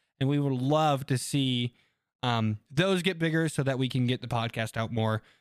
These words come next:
Make sure to go look at the, the memes they're putting out, the content they're putting out, and go give us a follow on those. Um, if you haven't already followed the podcast and you're listening, why not? Make sure to follow the podcast.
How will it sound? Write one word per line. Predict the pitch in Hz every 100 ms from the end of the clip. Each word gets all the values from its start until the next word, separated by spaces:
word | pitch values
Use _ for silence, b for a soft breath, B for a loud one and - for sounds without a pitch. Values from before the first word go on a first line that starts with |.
| b
Make | 151 147
sure | 156
to | 143
go | 131
look | 131 135
at | 127
the, | 123 117 117
the | 120 117 113
memes | 160 175 165
they're | 156
putting | 160 151
out, | 139 120
the | 117 113
content | 139 160 156 151
they're | 139
putting | 139 143 135
out, | 131 123 123
and | 117
go | 117
give | 117
us | 120 120
a |
follow | 117 110 107
on | 123
those. | 180 196 196 - b b b b 143
Um, | 143 139 139 - _ _ _ _ _ _ _
if | 160
you | 214
haven't | 240 262
already | 240 233
followed | - 233 226
the | 196
podcast | - 214 220 - 110 - - _ _ -
and | 147
you're | 143
listening, | 147 220 - 156 131 131 - _ _ _ _ _ _ _
why | - 160 240 240
not? | 262 131 - -
Make | 196 220
sure | 233
to | 226
follow | 226 214
the | 202
podcast. | 208 208 185 127 113